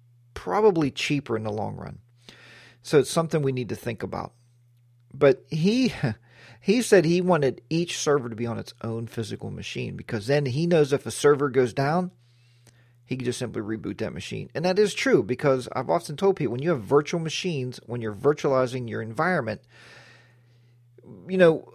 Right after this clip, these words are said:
okay, we know where the virtual machine lives, but it's something we can't see,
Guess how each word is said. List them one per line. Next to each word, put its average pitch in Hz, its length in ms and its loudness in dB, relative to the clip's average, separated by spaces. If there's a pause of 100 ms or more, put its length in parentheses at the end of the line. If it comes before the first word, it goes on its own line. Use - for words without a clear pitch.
okay, 127 360 6
we 151 240 0
know 175 320 10
where 147 340 8
the 127 140 4
virtual 131 500 2
machine 120 540 -6
lives, 127 360 4
but 127 140 0
it's 123 140 0
something 214 320 -2
we 160 80 -4
can't - 340 -8
see, - 480 -8